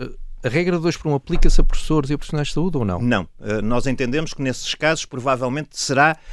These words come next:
Speaker 2: reforçada até a disponibilidade
Speaker 1: Portanto,
Speaker 2: de pessoas.
Speaker 1: substitui todas as pessoas que se reformarem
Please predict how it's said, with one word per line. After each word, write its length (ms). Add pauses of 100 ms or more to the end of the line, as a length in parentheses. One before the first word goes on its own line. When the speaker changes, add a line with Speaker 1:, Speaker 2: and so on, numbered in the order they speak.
(180)
Speaker 2:
reforçada 640
até 340 (280)
a 140
disponibilidade 720
Speaker 1:
Portanto, 140
Speaker 2:
de 60
pessoas. 160
Speaker 1:
substitui 220
todas 360
as 120
pessoas 500
que 100
se 80
reformarem 640